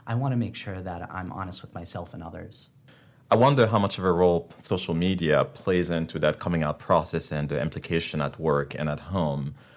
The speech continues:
Speaker 2: Uh, as you're out there dating or just befriending people who are much more public about the L G B T Q status, and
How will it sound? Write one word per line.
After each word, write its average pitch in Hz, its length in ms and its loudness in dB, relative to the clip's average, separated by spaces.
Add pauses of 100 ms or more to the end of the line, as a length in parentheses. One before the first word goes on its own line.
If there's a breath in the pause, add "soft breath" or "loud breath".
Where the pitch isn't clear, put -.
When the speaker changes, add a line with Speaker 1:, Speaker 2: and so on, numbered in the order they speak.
(220 soft breath)
Speaker 2:
Uh, 78 360 4
as 85 280 4
you're 80 600 2
out 120 260 4
there 87 300 4
dating 90 560 2
or 80 180 4
just 80 220 -4
befriending 107 520 2
people 78 360 -4
who 78 60 4
are 82 100 6
much 80 260 0
more 80 140 0
public - 440 -2
about 76 280 -2
the 80 100 -2
L 78 160 -2
G 78 80 -8
B 76 140 -6
T - 160 -8
Q 82 180 -8
status, 82 600 -4
and 76 480 -2